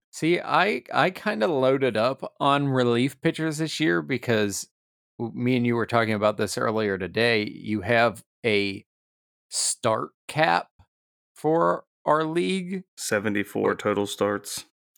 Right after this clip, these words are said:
Speaker 1: Yeah, so you can't do, like, streaming pitchers like we would normally do in our league. Like, that's everybody's favorite thing in our league is pi-, we normally play a head-to-head.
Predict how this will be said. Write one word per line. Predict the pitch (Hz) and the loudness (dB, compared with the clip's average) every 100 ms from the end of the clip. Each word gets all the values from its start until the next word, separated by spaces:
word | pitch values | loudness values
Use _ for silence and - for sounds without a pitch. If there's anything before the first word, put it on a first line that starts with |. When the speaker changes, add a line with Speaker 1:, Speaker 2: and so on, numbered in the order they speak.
| - | -6
Speaker 1:
Yeah, | 127 104 104 - | -2 -2 -6 -8
so | - 131 123 | 0 2 0
you | 120 123 | -2 -6
can't | - 156 156 147 127 | -2 2 2 0 -4
do, | 123 135 | -2 0
like, | 127 120 113 _ - | 2 2 0 _ -10
streaming | - - 139 135 123 113 | -8 0 2 4 4 0
pitchers | - 127 - 110 98 92 | -2 -4 -2 -2 -2 -2
like | 104 101 | -2 0
we | 120 113 | 0 2
would | 104 | 2
normally | 104 110 101 95 92 | 2 2 0 -2 -2
do | 95 104 | -2 -4
in | - | -4
our | - | -4
league. | - - - | -6 -10 -6
Like, | 117 107 | -4 0
that's | 113 107 | 0 2
everybody's | 117 113 110 107 104 | 2 2 0 0 -2
favorite | - 107 101 98 | 0 0 0 -2
thing | 107 | -2
in | 101 | 0
our | 98 95 | -2 -2
league | 98 98 | -6 -6
is | 110 - | -8 -8
pi-, | - - - | -10 -10 -2
we | 127 | 0
normally | 131 151 139 120 | 2 2 2 2
play | 123 117 104 | 2 2 2
a | |
head-to-head. | 92 107 95 101 98 - | 0 -2 0 0 -2 -6